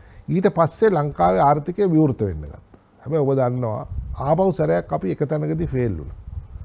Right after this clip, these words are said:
ඒ තමයි අසූ තුන වෙනකොට. අපිට ලංකාවේ ජනවාරික ගැටුමකට ආයෙ මුහුණ දෙන්න වුණා. ලංකාව එතකොට විශාල වශයෙන් වේගයෙන් දියුණු වේගන එන කාලෙක,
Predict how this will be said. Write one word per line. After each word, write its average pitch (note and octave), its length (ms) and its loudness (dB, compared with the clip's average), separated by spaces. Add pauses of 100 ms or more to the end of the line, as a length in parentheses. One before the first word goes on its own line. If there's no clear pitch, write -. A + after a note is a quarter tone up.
(260)
ඒ A#2 140 -4
තමයි C#3+ 260 2
අසූ D#3 340 0 (320)
තුන C3 200 2
වෙනකොට. G2+ 420 0 (1300)
අපිට C3 320 -4 (100)
ලංකාවේ C#3+ 680 2 (280)
ජනවාරික F3 680 4
ගැටුමකට D#3+ 500 2
ආයෙ F3+ 220 4
මුහුණ E3 240 2
දෙන්න F#2 220 -2
වුණා. - 200 -10 (1400)
ලංකාව G#2+ 360 0
එතකොට B2+ 300 0
විශාල C3 420 0
වශයෙන් D3 340 -2
වේගයෙන් D3 460 0
දියුණු C3 300 0
වේගන C3+ 240 0
එන A#2+ 180 -2
කාලෙක, G#2+ 360 -6